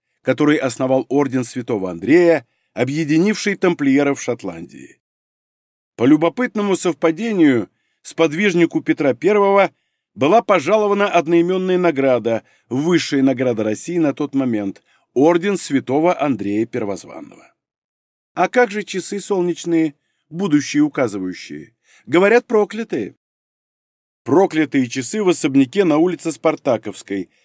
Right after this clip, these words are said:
некогда принадлежавшему графу Мусину Пушкину, женатому на родственнице Брюса. Яков Брюс даже по легенде не мог их создать, потому что умер к тому моменту,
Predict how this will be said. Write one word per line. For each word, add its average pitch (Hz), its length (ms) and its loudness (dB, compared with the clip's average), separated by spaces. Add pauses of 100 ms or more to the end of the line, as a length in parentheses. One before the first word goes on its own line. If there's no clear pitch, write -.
(140)
некогда 127 440 2
принадлежавшему 123 840 -2
графу 127 360 -2
Мусину 107 440 -6
Пушкину, 175 600 0 (260)
женатому 147 600 2
на 151 140 4
родственнице 117 640 -6
Брюса. - 500 -14 (760)
Яков 175 460 2
Брюс 180 260 -4
даже 170 280 0
по 165 140 -2
легенде 170 560 0
не 165 100 4
мог 156 240 2
их 120 100 -10
создать, 98 520 -8
потому 131 340 -2
что 160 260 -4
умер 160 340 -2
к - 40 -20
тому 120 240 -2
моменту, 151 560 0